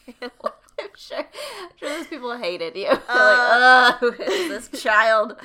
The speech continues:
Speaker 1: I distinctly remember going to the Discovery Center. Is that what it was called? What was that store? I'm happy. I mean, brain doesn't work. Okay, I don't know if you know
Speaker 2: <laughs>
Speaker 1: this or not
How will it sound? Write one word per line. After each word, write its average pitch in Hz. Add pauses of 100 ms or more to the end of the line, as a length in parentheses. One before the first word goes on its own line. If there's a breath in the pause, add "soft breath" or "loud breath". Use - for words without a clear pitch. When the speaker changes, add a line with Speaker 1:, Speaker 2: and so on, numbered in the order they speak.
(1120 loud breath)
Speaker 1:
I 269
distinctly 277
remember 240
going 208
to 262
the 214
Discovery 190
Center. 220 (360)
Is 240
that 370
what 539
it 508
was 440
called? 277
What 415
was 494
that -
store? -
I'm 466
happy. 427
I 262
mean, 269
brain 339
doesn't 233
work. 147
Okay, 196
I 190
don't 285
know 320
if 269
you 262
know 247
Speaker 2:
<laughs> 233
Speaker 1:
this 226
or 220
not 165